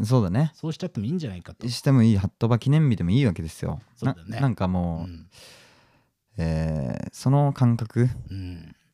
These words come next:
Speaker 1: がありまして、特に今、あの、お祭りも禁止されてるでしょ？
Speaker 2: そうだね。
Speaker 1: 今年からやるかもだけどさ。
Speaker 2: ええ。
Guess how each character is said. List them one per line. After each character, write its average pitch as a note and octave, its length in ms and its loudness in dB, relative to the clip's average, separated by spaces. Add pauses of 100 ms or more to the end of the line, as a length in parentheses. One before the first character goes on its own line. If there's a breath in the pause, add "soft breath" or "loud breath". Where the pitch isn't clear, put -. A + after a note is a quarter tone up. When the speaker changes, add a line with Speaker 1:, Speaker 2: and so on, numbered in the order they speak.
Speaker 1:
が F2+ 300 0
あ F2+ 40 0
り G#2 60 2
ま A2 80 6
し - 100 -4
て、 - 320 -4
特 A2 200 2
に G2 80 6
今、 G2+ 180 6
あ E2 60 4
の、 E2 220 2
お A2 40 6
祭 E3+ 240 4
り F#3 40 6
も F3 100 6
禁 E3+ 160 4
止 - 20 2
さ - 120 2
れ F3+ 60 2
て G3+ 60 4
る F#3+ 60 4
で B2 40 4
し - 120 -8
ょ？ C#3 180 -2 (200)
Speaker 2:
そ A#2 60 -10
う F#2+ 40 -12
だ E2+ 60 -18
ね。 G#2+ 160 -12
Speaker 1:
今 D3+ 120 -12
年 - 160 -6
か G#2 80 0
ら F2 60 2
や F#2 60 0
る A#2 60 -2
か A2 100 0
も E2+ 80 2
だ D#2 80 -4
け - 60 -12
ど - 60 -8
さ。 - 260 -8
Speaker 2:
え F2 320 -16
え。 - 40 -20